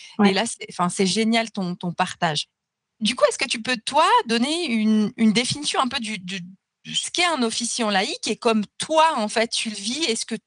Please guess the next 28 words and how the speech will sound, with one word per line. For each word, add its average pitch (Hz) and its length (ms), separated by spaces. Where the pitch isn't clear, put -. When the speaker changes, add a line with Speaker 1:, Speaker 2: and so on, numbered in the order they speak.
Speaker 2:
quelle 247 200
est 254 80
ta - 160
propre 220 360
définition, 226 500
en 208 60
fait ? 196 160
Comment 202 240
toi, 302 200
tu - 220
te, 196 220
tu 226 120
te - 140
présentes 262 520
et 185 100
qu'est-ce 240 180
que - 80
t'as 226 140
envie 208 200
de, 185 340
qu'est-ce 196 200
que 220 80
tu - 140
fais 196 120
vibrer 233 360
autour 202 240
de 185 100
toi ? 170 280